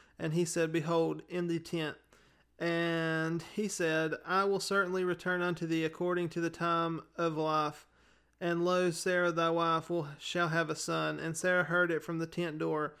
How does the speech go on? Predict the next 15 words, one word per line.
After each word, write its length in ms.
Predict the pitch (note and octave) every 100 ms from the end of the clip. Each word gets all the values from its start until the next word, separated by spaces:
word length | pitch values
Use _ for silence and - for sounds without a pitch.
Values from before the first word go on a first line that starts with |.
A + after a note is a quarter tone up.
| - - _ -
which 260 | F3 E3+
was 140 | F3 D#3+
behind 420 | E3 D#3+ E3 D#3+
him. 360 | D#3+ D#3 D3+ D3+
Now 220 | F3+ F3
Abraham 560 | F3 F3 E3+ F3 F3+ E3+
and 140 | D#3+
Sarah 360 | - E3+ E3+ E3
were 160 | E3
old 420 | D3+ E3 D#3+ D3+ -
and 240 | E3+ E3
well 180 | E3 E3
stricken 420 | D#3+ F3 E3 E3
in 140 | D#3+ D3+
age, 460 | D#3+ D#3 D#3 -